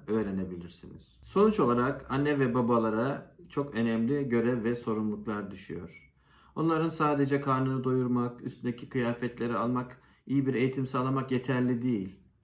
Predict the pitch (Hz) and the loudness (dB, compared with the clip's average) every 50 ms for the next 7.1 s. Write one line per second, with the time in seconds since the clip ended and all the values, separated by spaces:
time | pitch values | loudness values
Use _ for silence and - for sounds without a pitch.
0 | _ _ _ - - 180 185 185 - 151 143 143 143 - - - 214 202 - - | _ _ _ -2 -2 -2 -2 0 -2 -2 -2 -2 -4 -10 -14 -18 -18 -16 -14 -10
1 | - - 127 120 123 143 135 - - 151 156 175 190 151 139 123 120 117 110 110 | -6 -4 -4 -4 -4 -6 -8 -6 -6 -4 -2 0 0 2 2 2 2 2 2 0
2 | 110 107 110 104 107 107 104 107 104 104 - 117 110 120 117 - 117 117 120 120 | 0 0 0 -2 -2 -2 -2 -4 -4 -4 -6 -8 -8 -8 -6 -4 -4 -2 0 -2
3 | 113 107 117 117 117 113 - - - - - - - - - 120 110 98 120 117 | -2 -2 0 0 -2 -2 -4 -8 -16 -18 -20 -20 -20 -6 -4 -4 0 2 2 2
4 | 117 113 110 113 107 107 101 - - 107 104 98 98 98 98 95 92 95 - - | 2 2 2 0 -2 -2 -4 -6 -6 -6 -6 -4 -4 -4 -4 -4 -6 -8 -10 -8
5 | 110 117 117 113 113 110 113 110 - - 120 113 113 110 110 110 104 110 107 104 | -4 -2 -2 -2 0 -2 -4 -4 -4 -2 0 2 2 2 2 0 0 0 0 0
6 | 104 101 101 98 98 98 101 - - - - 160 160 214 185 135 110 101 85 82 | -2 -4 -4 -4 -6 -6 -6 -8 -8 -6 -6 -2 -2 0 0 0 0 -2 -2 -6
7 | 82 82 | -8 -10